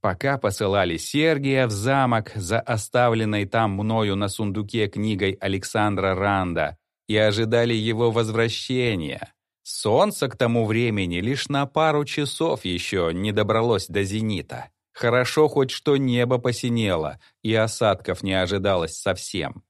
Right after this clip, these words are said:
Понятно, в своей забывчивости я обвинил Сергия и девчонок. Осталась у меня с прошлой жизни так раздражавшая моих Дарью с Лесей привычка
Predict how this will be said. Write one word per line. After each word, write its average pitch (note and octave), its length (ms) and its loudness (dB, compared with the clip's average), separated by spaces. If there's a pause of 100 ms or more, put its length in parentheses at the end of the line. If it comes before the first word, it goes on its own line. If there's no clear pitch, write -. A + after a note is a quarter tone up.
(280)
Понятно, F#2 800 -2
в - 60 -16
своей A#2 500 0
забывчивости A2 880 -2
я F#2+ 320 0
обвинил A#2 600 -2
Сергия F2+ 920 -4
и G2 120 -4
девчонок. E3 760 -4 (240)
Осталась G3+ 720 0
у E3+ 80 0
меня F#3 380 0
с - 100 -10
прошлой D#3 560 0
жизни A#2+ 680 -2 (300)
так A3 280 0
раздражавшая C#3 1040 0
моих A#2 380 -2
Дарью G2+ 540 0
с - 120 -12
Лесей F#3 460 -4
привычка E3 800 -4